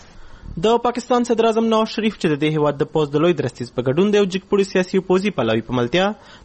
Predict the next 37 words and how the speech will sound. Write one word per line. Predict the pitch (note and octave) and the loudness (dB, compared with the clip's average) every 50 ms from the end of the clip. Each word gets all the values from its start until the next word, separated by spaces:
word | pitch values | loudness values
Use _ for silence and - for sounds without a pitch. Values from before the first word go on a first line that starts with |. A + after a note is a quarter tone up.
| - - | -2 0
د | A3 A3+ A3 - | 0 0 2 0
پنجشنبې | A3+ A3+ A3 - A3 G#3+ G#3 - | -2 -2 0 -2 -2 -2 0 0
په | G#3 | 0
ورځ | G#3+ G#3+ - - | 0 0 0 0
سعودي | A3 G3+ F#3+ A3 G#3+ | 0 0 2 2 2
عربستان | F3+ C3 A#2 - - C3 B2 A#2 | 2 0 -2 -2 -2 -4 -4 -2
ته | B2+ A#2+ - | -4 -4 -2
تللی، | D3+ F3 F#3+ G#3 A3 A3+ A#3 - - - - _ - | 0 2 2 2 2 0 -2 -4 -10 -20 -10 _ 0
د | G#3 | 2
دې | A3+ A3 G3+ A3+ A3+ | 2 4 2 2 2
هیواد | A3+ G#3+ G#3+ G#3 G3 | 2 2 0 0 -2
له | G3+ - | -4 -2
پاچا | G#3 G3+ G3+ G#3+ G3+ G3 - | -2 -2 0 -2 -2 -2 -2
سلمان | G3 F#3+ G3 F#3+ F#3+ F#3 | -2 0 0 0 0 0
بن | F#3+ F3+ F3+ F3+ | 0 0 0 0
عبدالعزیز | E3+ F#3+ F3+ F3+ F3 F3+ F#3 E3+ | 0 0 0 2 2 0 0 0
او | F3+ E3+ E3+ G3+ | 0 2 2 2
نورو | G3+ F3 - - | 0 0 0 -2
چارواکو | A#2+ A2 A2+ A2 - - - | -2 -2 -2 -2 -4 -6 -6
سره | - A#2 A#2 - | -4 -4 -2 -2
کتلي | B2+ - - F3+ F#3 A3 A3+ A#3 A#3 - - - - - | -2 -2 0 0 2 2 0 0 -2 -6 -14 -18 -6 -2
او | A3 A3+ | 0 0
په | A3+ - A#3 A3+ | 0 2 2 2
یو | A3 A3+ - | 2 2 0
شمېر | - A3+ G#3+ G#3+ G#3+ | 0 -2 0 2 2
موضوعاتو | G#3 G3+ F#3+ G#3 G#3 G3+ - G#3 F#3+ | 2 2 2 2 0 0 -2 -4 -4
په | - C#3+ C#3+ | -2 -2 -2
ځانګړې | D#3+ F3+ F#3 G3 F3+ - - | 0 2 2 2 2 0 0
توګه | B2+ A#2+ B2 A#2+ | -2 0 0 2
د | C#3 D#3+ | 2 2
یمن | F3 F3 D3 A2+ - | 2 0 0 0 0
په | A#2 A2+ | -2 -2
وضعیت | G#2 - A#2 - | 0 0 -2 0
یې | B2+ A#2 | -2 -2
ورسره | A#2 - C3 A#2+ A#2+ - | -2 -2 -4 -4 -4 -4
خبرې | C3 C3 C#3+ D3 D3+ D3+ - | -4 -2 -2 -2 0 0 0
کړي | G3 A3 A3+ | 0 2 0